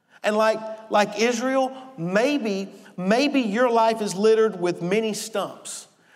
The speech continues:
In fact, some of you may see your <laughs> life as just one huge stump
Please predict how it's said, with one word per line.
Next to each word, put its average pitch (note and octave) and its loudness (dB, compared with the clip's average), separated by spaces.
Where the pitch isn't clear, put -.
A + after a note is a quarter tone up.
In F3+ -6
fact, - -2
some A#3+ 2
of A3+ 0
you G3 -2
may G3 2
see G#3 -6
your F#3 -2
<laughs> E3+ -4
life G3+ -4
as D3 -10
just F3+ -8
one E3+ -4
huge F3 -10
stump - -10